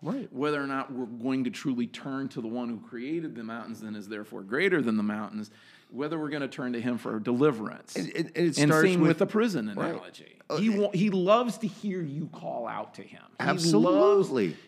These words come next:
Speaker 2: to hear you. You're his child.
Speaker 1: Right.
Speaker 2: He loves you, and he loves to hear you say, "God, Daddy,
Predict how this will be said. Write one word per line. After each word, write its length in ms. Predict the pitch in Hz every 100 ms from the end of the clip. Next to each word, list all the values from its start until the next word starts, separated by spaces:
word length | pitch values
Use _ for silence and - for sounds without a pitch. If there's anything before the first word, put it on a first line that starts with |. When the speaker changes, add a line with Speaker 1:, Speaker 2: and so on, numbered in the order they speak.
| -
Speaker 2:
to 100 | 135
hear 240 | - 170
you. 280 | 160 139 135
You're 300 | 117 156 175
his 280 | - 147 -
child. 760 | - - 185 - 98 95 -
Speaker 1:
Right. 280 | - 381 -
Speaker 2:
He 200 | 160 160
loves 440 | 143 156 220 196 131
you, 220 | 117 117 - -
and 120 | 160
he 320 | 165 - 196
loves 840 | 175 151 147 190 180 139 131 - - -
to 100 | 123
hear 260 | - 151
you 220 | 147 139
say, 340 | 131 - 135 131
"God, 640 | - 151 147 139 135 139 - -
Daddy, 600 | 131 156 151 151 147 147